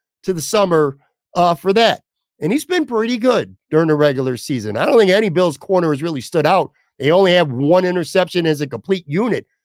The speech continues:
through eight games, and that's Trey White. Uh, so no picks, but he, he's not getting torched out there either. Twenty receptions he's given up,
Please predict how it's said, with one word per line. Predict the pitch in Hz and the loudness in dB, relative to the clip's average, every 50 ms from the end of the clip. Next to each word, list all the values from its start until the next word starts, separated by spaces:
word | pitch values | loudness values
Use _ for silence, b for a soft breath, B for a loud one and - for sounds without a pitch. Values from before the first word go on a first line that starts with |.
| _ _ _ - | _ _ _ -4
through | 208 202 180 185 | -2 0 2 0
eight | 180 143 107 | 0 -2 -2
games, | 110 165 - 254 190 117 107 107 - | 0 0 0 0 -2 -4 -6 -6 -4
and | 143 139 139 | -2 -2 0
that's | 135 139 139 139 - | 0 0 -2 -4 -8
Trey | - - 165 151 139 127 | -10 -4 -2 -2 0 0
White. | 127 160 214 226 147 - - - - _ _ _ _ _ _ _ _ _ _ | 0 0 0 -2 -2 -6 -10 -18 -20 _ _ _ _ _ _ _ _ _ _
Uh, | - 160 151 143 131 113 - _ _ _ _ | 0 0 2 2 2 0 -4 _ _ _ _
so | - 196 | -2 0
no | 196 233 269 226 | 2 2 2 0
picks, | - - 208 240 - 196 - - - | 0 -2 -2 0 0 -2 -6 -8 -6
but | - 165 165 143 139 _ _ _ _ _ _ _ - | -4 -2 -2 -2 -4 _ _ _ _ _ _ _ -10
he, | 147 185 285 - | -8 -6 -2 0
he's | 214 220 202 190 | 0 0 0 0
not | 226 285 226 | -2 -2 -2
getting | 285 233 202 151 | -2 -2 -4 -4
torched | 139 139 - 151 196 233 - - - | -6 -8 -6 -6 -6 -6 -6 -4 -2
out | 156 147 139 | -2 -2 -2
there | - 151 131 117 | -2 -2 0 0
either. | 147 226 247 214 190 208 202 _ _ _ _ _ _ _ _ _ _ | 0 -2 -2 -2 -4 -4 -6 _ _ _ _ _ _ _ _ _ _
Twenty | - - 156 185 214 254 262 | -10 -4 0 0 2 2 0
receptions | 240 226 202 - 226 214 226 - 226 190 180 | 0 -2 -2 0 0 0 0 0 -4 -4 -4
he's | 185 165 | -6 -4
given | 156 185 185 175 175 180 | -2 0 0 2 2 2
up, | 170 170 - | 2 0 -2